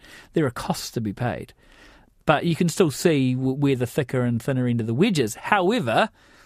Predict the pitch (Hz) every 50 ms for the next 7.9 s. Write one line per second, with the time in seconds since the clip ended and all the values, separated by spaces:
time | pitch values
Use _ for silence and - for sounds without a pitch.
0 | - - _ _ - - - 254 233 208 190 - 180 165 156 151 147 147 147 147
1 | 147 143 131 - _ _ _ _ _ _ _ - 160 165 156 156 139 151 156 151
2 | 147 147 143 143 143 143 143 143 139 - _ _ _ _ _ _ 156 156 160 151
3 | - - - 165 156 151 147 143 143 143 139 131 - _ _ _ _ _ _ _
4 | - _ _ 156 143 - - 170 156 147 147 147 135 139 143 135 127 - - -
5 | _ _ _ _ _ _ - 175 147 135 127 120 - 202 196 185 185 160 139 135
6 | - - - - 175 180 175 180 170 151 143 135 127 117 117 - - - 127 123
7 | 117 - - - 135 - - - 127 110 107 - - - 127 113 92 -